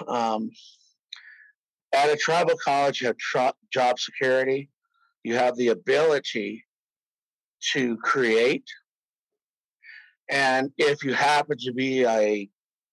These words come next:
indigenous person, if you happen to be African American, or if you happen to be a female, that will not, you'll, you won't get treated negatively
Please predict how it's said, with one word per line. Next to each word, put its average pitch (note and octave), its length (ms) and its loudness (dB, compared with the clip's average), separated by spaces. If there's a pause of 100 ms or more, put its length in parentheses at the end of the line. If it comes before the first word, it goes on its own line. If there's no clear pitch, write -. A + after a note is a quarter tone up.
(140)
indigenous C3 640 0
person, C3 460 0
if A2+ 120 0
you A2+ 120 0
happen A#2+ 420 0
to B2 140 -8
be A2 340 -6 (500)
African A#2+ 480 0
American, B2 500 -2
or G#2+ 100 -2
if G2+ 120 -4
you G#2+ 100 -4
happen A2+ 260 0
to A2+ 80 -8
be G#2+ 120 -2
a G2 60 0
female, A2+ 680 -2 (1400)
that C#3 360 2
will C3 200 2
not, B2+ 480 2 (1900)
you'll, B2+ 240 -2
you C3+ 180 -6
won't C#3+ 260 0
get D#3 160 -2
treated C3 600 0 (960)
negatively A#2+ 1000 0